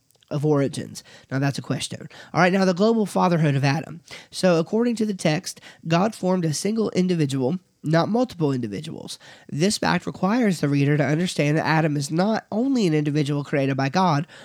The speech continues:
but the very first individual human being whom God made. Into the nostrils of that single individual, God breathed the breath of life, and man became a living being. Then God placed him in the garden, which he had prepared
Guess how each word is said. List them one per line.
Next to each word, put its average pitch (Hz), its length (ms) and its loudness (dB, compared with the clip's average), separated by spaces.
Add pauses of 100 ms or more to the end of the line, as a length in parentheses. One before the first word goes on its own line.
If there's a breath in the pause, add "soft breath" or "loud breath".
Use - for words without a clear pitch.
but - 140 -2
the 165 80 0
very 208 340 2
first 180 360 0
individual 170 560 2
human 165 320 2
being 143 320 -2 (100)
whom 156 160 0
God 143 320 2
made. 147 320 0 (640)
Into 214 260 4
the 208 120 2
nostrils 160 600 2 (300 loud breath)
of 147 100 -2
that 156 160 2
single 202 360 0
individual, 165 560 0
God 160 280 2
breathed 147 440 2 (140)
the 139 180 0
breath 147 280 0
of 156 120 -4
life, 139 340 -6 (280 soft breath)
and 143 180 -2
man 151 240 2
became 139 500 0
a 117 80 -6
living 135 480 -2 (180)
being. 131 400 -4 (540)
Then 156 220 0
God 156 280 2
placed 175 300 -2
him 196 100 0
in 202 80 0
the 214 60 0
garden, 143 400 0 (200)
which 147 320 -4
he 143 180 2
had 131 160 -2
prepared 143 480 -4